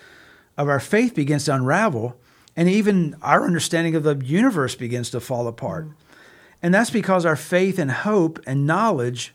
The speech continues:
Speaker 1: all ultimately depend on a person who is infinitely worthy of trust, because he is absolutely and eternally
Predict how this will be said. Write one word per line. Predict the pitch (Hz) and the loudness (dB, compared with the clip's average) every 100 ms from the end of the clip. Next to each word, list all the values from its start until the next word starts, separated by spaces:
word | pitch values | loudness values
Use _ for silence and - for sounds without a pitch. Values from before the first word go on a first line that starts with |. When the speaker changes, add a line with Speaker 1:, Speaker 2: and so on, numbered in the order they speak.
| _ - - - - | _ -20 -20 -12 -2
Speaker 1:
all | 180 226 190 | 2 2 2
ultimately | 156 190 202 175 160 160 | 2 2 2 -4 0 0
depend | 143 - 180 175 | 0 -2 -2 0
on | 135 | -2
a | 131 | -2
person | 120 - - 202 214 - 120 120 117 _ - - _ _ | -4 -6 -2 0 0 -2 -2 -6 -10 _ -20 -20 _ _
who | 175 | 2
is | 165 139 - | 2 0 -4
infinitely | 202 220 214 190 185 180 | -2 0 0 0 0 0
worthy | 160 151 151 160 | 2 2 0 -2
of | 170 | -4
trust, | 135 - 233 160 - | -6 -2 0 0 0
because | 143 165 135 | 0 0 0
he | 180 208 | 0 2
is | 180 131 - | 2 0 -2
absolutely | 156 175 175 170 156 147 151 151 | 0 0 0 0 0 0 -2 -4
and | 139 139 | -6 -6
eternally | 127 - 175 180 143 123 127 | -6 -6 -2 -2 -2 -4 -6